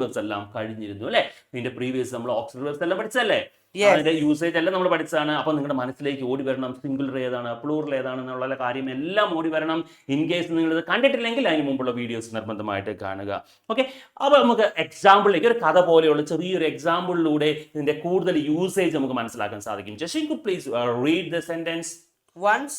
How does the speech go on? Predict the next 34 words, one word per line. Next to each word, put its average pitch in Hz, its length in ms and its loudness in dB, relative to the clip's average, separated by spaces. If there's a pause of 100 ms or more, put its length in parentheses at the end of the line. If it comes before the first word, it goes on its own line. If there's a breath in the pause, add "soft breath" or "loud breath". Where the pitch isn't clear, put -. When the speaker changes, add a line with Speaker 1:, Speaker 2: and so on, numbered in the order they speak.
(160)
Speaker 2:
upon 202 300 -4
a - 20 -18 (120)
time, 202 200 -2 (380)
the 208 180 -10
sun 208 180 -2 (180)
was 208 120 -4 (640)
sh-, - 160 -20 (340)
the 233 140 -6
sun 202 200 2 (160)
was 208 140 -4 (160)
shining 175 400 -8 (140)
brightly 156 400 -8
in 156 100 -10
the 151 140 -14
sky. 127 240 -8 (320)
Speaker 1:
ഓക്കെ, 240 180 0 (340)
ആ, 139 40 4 (260)
ഫസ്റ്റ് 254 300 2
തന്നെ 240 180 -2
ഇതൊരു 262 180 0 (140)
സ്റ്റോറി 240 400 6
പോലെയാണ്, 117 380 -4 (220)
ഒരു 180 80 -10 (120)
കഥ 185 240 0
പോലെ 180 240 2
നമ്മൾ 156 140 -2 (100)
പറയുകയാണ്. 120 540 -2 (120)
ആ - 80 -4
കഥ 151 220 -2
പറയുകയാണെങ്കിൽ 165 360 -2
നിങ്ങൾക്ക് 160 280 -6
വളരെ 147 240 -2 (140)
എളുപ്പമുണ്ടാകും, 135 840 -4
അതുകൊണ്ടാണ് 131 340 -4